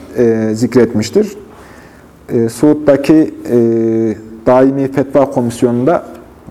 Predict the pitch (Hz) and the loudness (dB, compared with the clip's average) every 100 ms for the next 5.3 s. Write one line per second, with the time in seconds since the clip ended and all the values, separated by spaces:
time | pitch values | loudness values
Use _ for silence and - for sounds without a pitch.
0 | - - 139 - 117 117 120 147 160 - | -12 -2 -2 2 0 0 -2 -2 -2 -8
1 | - - - 127 131 123 117 123 110 113 | -18 -20 -12 -2 0 0 0 -2 0 0
2 | 104 104 101 - 98 92 - - - - | 0 -2 -4 -2 -2 -2 -10 -20 -20 -20
3 | - - - - - - 180 220 226 220 | -20 -20 -20 -18 -4 0 2 2 2 0
4 | 180 208 202 196 208 185 175 180 165 151 | 0 0 0 0 -2 0 2 4 4 2
5 | 123 107 - | 2 -2 -6